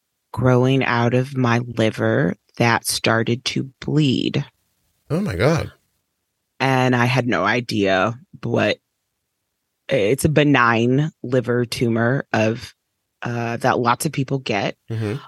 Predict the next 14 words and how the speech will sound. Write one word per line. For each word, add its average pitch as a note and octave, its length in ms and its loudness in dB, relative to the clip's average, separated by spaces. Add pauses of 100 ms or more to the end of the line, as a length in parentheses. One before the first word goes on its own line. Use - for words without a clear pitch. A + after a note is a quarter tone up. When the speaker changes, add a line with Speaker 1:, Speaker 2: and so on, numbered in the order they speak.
(140)
Speaker 1:
Um, C3+ 240 2
but C#3+ 100 6
most C#3 240 4
of B2 60 -4
the C#3+ 80 4
time C3+ 200 2
they C3 100 2
don't B2 140 0
have C3 120 -4
symptoms. C3 1000 0 (1080)
But C3+ 260 0
mine B2+ 760 2 (240)
burst D3 580 -2
randomly B2 680 0